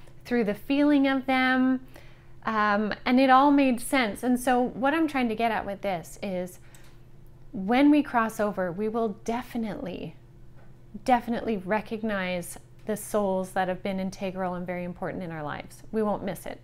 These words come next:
because, first of all, they're most likely gonna be there greeting you, saying hi, welcoming you back, all of that kind of stuff. And then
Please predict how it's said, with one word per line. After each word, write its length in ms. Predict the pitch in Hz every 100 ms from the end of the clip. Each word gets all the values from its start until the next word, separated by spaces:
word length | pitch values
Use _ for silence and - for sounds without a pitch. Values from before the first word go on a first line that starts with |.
| -
because, 260 | 196 214
first 300 | - 240 -
of 80 | 214
all, 240 | 208 190 - - - - - - -
they're 300 | 247 226 240
most 280 | 233 226 214
likely 280 | 214 208 -
gonna 160 | 196 196
be 140 | 196
there 180 | 196 196
greeting 400 | 180 202 196 202
you, 220 | 185 185
saying 320 | 185 196 196
hi, 340 | 190 180 180 180
welcoming 540 | 180 190 196 208 196
you 80 | 185
back, 480 | 185 180 156 - - - - - -
all 160 | - 220
of 100 | 202
that 220 | 196 180
kind 160 | - 254
of 80 | 247
stuff. 420 | - 302 349 - - - - - - -
And 240 | 233 254
then 400 | 269 277 262 240